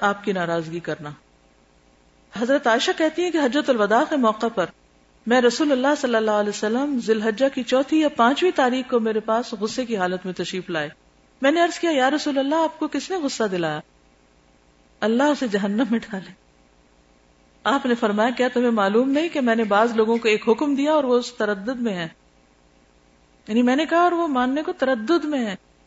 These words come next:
اس سے کیا پتہ چلتا ہے کہ نبی صلی اللہ علیہ وسلم کا حکم سن کر تردد میں نہیں پڑنا چاہیے کہ کریں کہ نہ کریں۔ اگر یہ بات مجھے پہلے معلوم ہوتی، جو بعد میں معلوم ہوئی، تو میں اپنے ساتھ قربانی کا جانور نہ لاتا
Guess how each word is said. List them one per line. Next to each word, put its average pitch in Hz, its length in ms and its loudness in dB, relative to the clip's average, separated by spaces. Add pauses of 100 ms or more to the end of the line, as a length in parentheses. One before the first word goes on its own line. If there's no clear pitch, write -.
اس 302 100 -6
سے - 160 -2
کیا 370 140 0
پتہ 269 280 0
چلتا 202 280 -2
ہے 180 80 -2 (380)
کہ 262 80 -6
نبی 269 180 0
صلی 294 160 -2
اللہ 254 100 -2
علیہ 247 100 0
وسلم 254 320 -4
کا 269 200 -4
حکم 254 240 -2
سن 254 260 0
کر 330 200 -2 (680)
تردد 233 500 0
میں 320 140 -2
نہیں 381 140 -2
پڑنا 285 320 0
چاہیے 226 220 -2
کہ 226 100 -2
کریں 214 280 0
کہ 202 100 -4
نہ 185 240 -2
کریں۔ 165 260 -6 (800)
اگر 214 220 2
یہ 226 160 0
بات 220 300 2
مجھے 214 160 0
پہلے 214 320 -2
معلوم 220 380 2
ہوتی، 214 220 -2
جو 190 140 0
بعد 190 220 2
میں 240 140 2
معلوم 208 400 2
ہوئی، 196 140 0
تو 196 120 -6
میں 196 80 -4
اپنے 190 220 -6
ساتھ 185 280 -4
قربانی 180 380 -2
کا 185 100 -4
جانور 175 380 -2
نہ 170 120 -6
لاتا 165 340 -6